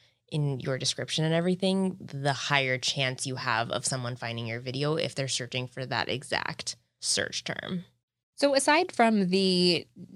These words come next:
Speaker 2: huge technical learning curve of, on the production side of actually making the videos, what were other things that you had to learn along the way?
Speaker 1: I think one huge thing was learning how to be the person I wanted to be on camera.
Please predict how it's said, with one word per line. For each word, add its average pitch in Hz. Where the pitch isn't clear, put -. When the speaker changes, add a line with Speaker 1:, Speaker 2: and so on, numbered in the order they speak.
Speaker 2:
huge 196
technical 180
learning 165
curve 160
of, 156
on 175
the 156
production 156
side 143
of -
actually 139
making 156
the 147
videos, 143
what 233
were 285
other 185
things 165
that 147
you 160
had 156
to 165
learn 147
along 156
the 156
way? -
Speaker 1:
I 170
think 170
one 151
huge 151
thing 147
was 143
learning 147
how 135
to 127
be 143
the 147
person 139
I 131
wanted 123
to 147
be 123
on 82
camera. 92